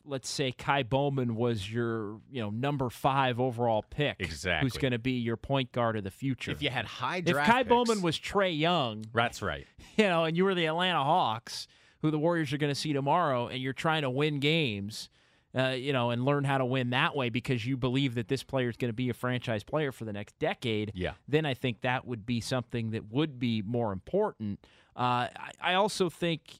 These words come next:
Speaker 1: if you just project, I mean, look, next year, I mean, who's gonna be on the court down the stretch in close games? It's probably, and, and look, this is just the, the, the bluntest, most honest way to put it,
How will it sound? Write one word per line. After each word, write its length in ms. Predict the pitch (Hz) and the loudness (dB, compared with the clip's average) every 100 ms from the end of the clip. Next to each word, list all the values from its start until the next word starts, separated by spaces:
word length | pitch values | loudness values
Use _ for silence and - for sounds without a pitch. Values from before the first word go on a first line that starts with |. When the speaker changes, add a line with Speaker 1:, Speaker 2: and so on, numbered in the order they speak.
| - | -6
Speaker 1:
if 180 | 156 - | -6 -4
you 120 | 143 | -4
just 260 | 147 160 - | -2 -4 -4
project, 800 | 131 98 120 180 143 - - - _ _ _ | -6 -2 0 2 0 -4 -16 -20 _ _ _
I 80 | - | -4
mean, 140 | 147 147 | -2 0
look, 220 | 180 - | -2 0
next 300 | 165 - - | -2 -2 0
year, 440 | 180 170 127 139 - _ _ | 2 2 0 -4 -10 _ _
I 40 | 131 | -2
mean, 140 | 123 | 0
who's 200 | 135 165 | 0 0
gonna 160 | 175 156 | 0 0
be 120 | 135 | 0
on 140 | 139 131 | 0 -2
the 60 | |
court 440 | - 170 170 135 - | 0 2 2 -2 -4
down 220 | 139 139 | -2 0
the 80 | 123 | -2
stretch 540 | - 151 147 131 - | -2 -2 0 -4 -8
in 160 | 127 120 | -8 -8
close 340 | - 135 117 | -2 -2 -2
games? 460 | - 220 110 92 101 | -2 -2 -2 -4 -8
It's 120 | 117 | -10
probably, 640 | - 151 190 151 135 135 | 0 0 0 -2 -2 -2
and, 200 | 147 139 | -2 -6
and 160 | - 143 | -4 -2
look, 160 | 175 - | -2 -2
this 180 | 170 | -2
is 80 | - | -2
just 240 | - 170 - | -2 -4 -4
the, 120 | 113 - - | -8 -10 -16
the, 120 | - | -14
the 120 | 127 113 - _ _ _ _ _ _ | -14 -14 -16 _ _ _ _ _ _
bluntest, 720 | 120 147 151 180 180 170 - | -4 2 4 4 4 2 0
most 300 | 147 143 - - | 0 0 0 -4
honest 460 | 156 160 170 - 139 | 0 2 0 0 0
way 180 | 143 | 0
to 80 | 120 | 0
put 280 | - 190 214 | 0 0 0
it, 200 | 78 | -4